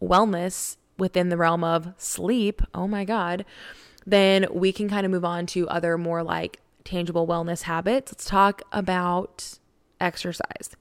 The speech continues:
My exercise routine, I've been revamping that. If you're an entrepreneur who is not prioritizing moving your body on a non-negotiable schedule,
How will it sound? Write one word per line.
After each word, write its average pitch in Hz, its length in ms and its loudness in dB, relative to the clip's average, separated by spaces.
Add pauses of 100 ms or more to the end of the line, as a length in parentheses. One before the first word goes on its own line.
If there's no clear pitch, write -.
(800)
My 196 200 6
exercise 180 680 2
routine, 175 640 -2 (100)
I've 185 160 2
been 175 220 0
revamping 175 960 -2
that. 170 460 0
If 190 140 -4
you're 185 140 2
an 185 60 -2
entrepreneur 185 680 2
who 190 120 4
is 175 100 0
not 170 400 -4
prioritizing 175 600 -2
moving 170 260 -2
your 170 100 -2
body 233 340 6
on 180 240 2
a 175 140 -4
non-negotiable 175 800 0
schedule, 170 720 -2